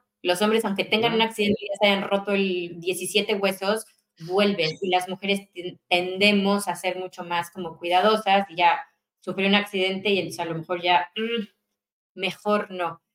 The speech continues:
Speaker 1: Y que
Speaker 2: Ok.
Speaker 1: les sorprendió mucho que a mí me valió y yo regresé, ¿no? <laughs> Este,
Speaker 2: <laughs>
Speaker 1: ¿qué me hizo regresar?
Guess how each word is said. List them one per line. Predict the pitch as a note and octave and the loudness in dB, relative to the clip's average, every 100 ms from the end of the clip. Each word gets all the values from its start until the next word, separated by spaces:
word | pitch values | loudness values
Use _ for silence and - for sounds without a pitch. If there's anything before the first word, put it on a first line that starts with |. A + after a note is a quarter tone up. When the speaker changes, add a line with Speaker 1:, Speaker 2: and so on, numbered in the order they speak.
| _ _ - | _ _ -2
Speaker 1:
Y | F3+ G3 | 0 4
que | |
Speaker 2:
Ok. | G3 | 6
Speaker 1:
les | G3+ | 8
sorprendió | A3 G3 - - - | 8 6 4 -4 -4
mucho | C4+ C#4 C#4 | -4 0 2
que | G3+ F3 - | 4 2 2
a | |
mí | G3+ | 0
me | G3+ | 2
valió | F3+ E3+ F#3 G3 | 4 2 0 0
y | |
yo | F3 E3 | -2 -4
regresé, | E3 D#3+ C#3+ C#3+ D#3 E3+ - G3+ | -6 -10 -10 -10 -10 -10 -6 -2
¿no? | G3+ - | -4 -4
<laughs> | - G#2+ C3 - | -8 0 2 2
Este, | B2+ A#2+ G2 | 0 -2 -4
Speaker 2:
<laughs> | A#2+ A2 - C#3 _ _ _ _ | -10 -10 -14 -20 _ _ _ _
Speaker 1:
¿qué | D4+ | -2
me | D4+ | 0
hizo | E4+ D#4+ | 0 0
regresar? | A#3+ G#3 F#3+ G3+ G3+ C4+ | 2 0 0 2 4 4